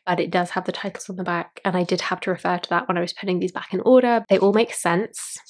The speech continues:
Here is my other favorite card in this deck, is this Ace of Pentacles. I want this framed on my wall. Um, they make sense when you look at them, and some of them are pretty obvious,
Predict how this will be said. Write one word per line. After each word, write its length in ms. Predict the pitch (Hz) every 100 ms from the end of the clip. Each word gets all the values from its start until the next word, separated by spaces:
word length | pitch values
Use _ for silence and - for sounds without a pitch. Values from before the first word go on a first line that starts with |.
| - _ _ _ -
Here 160 | 180 185
is 120 | 170
my 80 | 180
other 160 | 175
favorite 300 | 175 180 -
card 300 | - - - -
in 80 | 190
this 140 | 196
deck, 260 | - - -
is 100 | 208
this 160 | 208
Ace 200 | - 196
of 80 | -
Pentacles. 720 | 208 202 - 202 202 202 - _ _ _ _ _ _ _ _ -
I 80 |
want 180 | 180 180
this 120 | 180
framed 500 | - - 170 170 170 -
on 140 | 180
my 100 | 180
wall. 380 | 175 185 185 - _ - - - - _
Um, 440 | 180 175 165 165 - _ _ _ 185
they 120 | 190
make 200 | 202 214
sense 260 | - 180 190
when 100 | 185
you 120 | 170
look 160 | 165
at 80 | -
them, 280 | 190 202 220 - _ _ _ _
and 100 | 165
some 220 | 160 175 175
of 80 |
them 160 | 170 165
are 60 | 156
pretty 320 | - 190 -
obvious, 720 | 165 165 165 240 - -